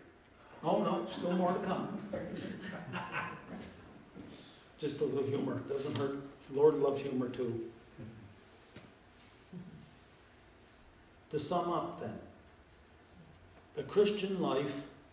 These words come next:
is demanding. Sometimes it is grueling.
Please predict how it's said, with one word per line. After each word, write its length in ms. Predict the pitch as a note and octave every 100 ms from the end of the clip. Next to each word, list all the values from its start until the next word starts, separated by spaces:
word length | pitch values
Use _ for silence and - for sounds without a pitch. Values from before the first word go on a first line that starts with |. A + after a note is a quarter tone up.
| - - - -
is 200 | D3 D3
demanding. 800 | D#3 D3+ F3 E3+ C#3 A#2 A2 - - - - - - - - - -
Sometimes 880 | - D3+ D3+ E3 D#3+ E3+ G#3 - - - - -
it 160 | D3+ D3+
is 160 | D3+
grueling. 680 | - F3+ G3+ F3+ - A#2